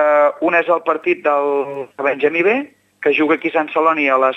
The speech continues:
quatre de la tarda contra el Vilassar B, i el, l'equip Alaví, que juga després a les dinou hores,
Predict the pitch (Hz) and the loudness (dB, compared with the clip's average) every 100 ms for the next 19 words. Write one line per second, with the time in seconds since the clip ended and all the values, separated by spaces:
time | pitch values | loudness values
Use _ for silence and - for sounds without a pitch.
0 | - - 147 151 156 151 139 131 139 131 | -6 -4 0 2 2 0 -2 -2 -2 0
1 | 135 131 131 127 165 165 220 - _ _ | 0 2 0 0 0 0 -4 -8 _ _
2 | _ _ 151 147 143 143 143 139 139 139 | _ _ 0 2 4 4 4 2 2 2
3 | 139 135 139 135 175 180 175 190 226 165 | 0 0 0 -2 -2 -2 -2 -4 -6 -6
4 | 160 160 147 151 - 160 147 143 139 123 | -4 -6 -6 -8 -6 -4 -2 0 -2 -4
5 | 151 165 185 196 240 | -2 0 2 0 -6